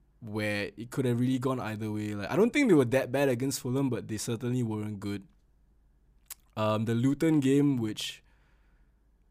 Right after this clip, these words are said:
uh, at home, I think you have to beat Luton at home. Uh, and they kind of just crawl over the finishing line. The Everton game, I did not watch the whole game.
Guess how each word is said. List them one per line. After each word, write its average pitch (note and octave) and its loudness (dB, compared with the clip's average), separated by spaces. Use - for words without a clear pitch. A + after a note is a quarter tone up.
uh, G2 -4
at A2 -6
home, B2+ 0
I G#2+ -2
think A2+ -6
you A2 -8
have A2 -6
to G#2+ -8
beat G2+ -6
Luton G2+ -6
at F#2+ -8
home. G#2 -10
Uh, F#2 -6
and F#2+ -8
they G2+ -6
kind G#2+ -6
of G2 -8
just - -8
crawl A2 0
over G#2+ -4
the G2 -6
finishing G#2+ -6
line. A#2 -4
The A#2+ -4
Everton F3 4
game, D3+ 6
I A#2 2
did A#2 -2
not C3 -2
watch A#2+ -4
the G#2 -6
whole G2+ -4
game. G2 -6